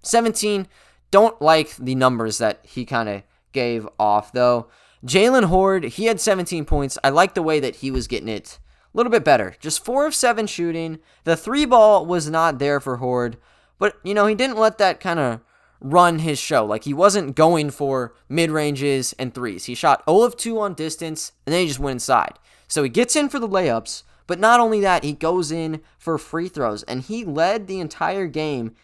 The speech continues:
in free throws attempted with six. Made five. The one that he missed, as mentioned, he got it back, and then he just drove in for another free throw. So he's a free throw machine.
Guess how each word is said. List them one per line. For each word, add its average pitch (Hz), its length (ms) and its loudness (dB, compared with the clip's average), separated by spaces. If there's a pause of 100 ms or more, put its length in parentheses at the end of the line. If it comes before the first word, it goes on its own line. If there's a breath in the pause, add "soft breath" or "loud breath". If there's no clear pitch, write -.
(140)
in 143 120 -4
free 175 200 -4
throws 156 240 -2
attempted 135 560 -6 (280 soft breath)
with 127 160 -2
six. - 560 -4 (200)
Made 175 340 0
five. 175 600 0 (320)
The 135 100 0
one 156 220 2
that 185 120 2
he 170 60 -2
missed, 165 440 -2
as 143 200 2
mentioned, 139 360 -6
he 110 80 -10
got 131 280 6
it 135 140 -2
back, 107 480 2 (400)
and 123 180 -2
then 123 80 -2
he 127 60 -4
just 117 160 -8
drove 120 220 0
in 113 100 -4
for 113 100 -8
another 104 220 -4
free 110 220 -10
throw. 101 180 -8
So - 160 -6
he's 175 120 -4
a 254 80 4
free 247 260 -8
throw 214 180 2
machine. 160 520 -6